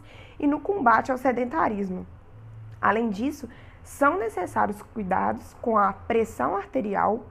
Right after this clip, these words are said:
pele, entre outras precauções. Quando a gente trata de cuidado geral,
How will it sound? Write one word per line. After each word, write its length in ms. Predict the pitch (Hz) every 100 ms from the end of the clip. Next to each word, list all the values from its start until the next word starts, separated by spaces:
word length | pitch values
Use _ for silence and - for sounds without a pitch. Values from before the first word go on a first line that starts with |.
| -
pele, 420 | 214 226 254 294 -
entre 340 | 262 320 392
outras 440 | 226 226 226 247 -
precauções. 1000 | 226 226 - 247 - - - - - - - - - - - - - - - - _ - - - -
Quando 200 | - 370
a 60 |
gente 240 | 392 392 -
trata 400 | - 233 247 247
de 80 | 220
cuidado 560 | - 202 190 190 226
geral, 600 | 214 196 175 - 101 -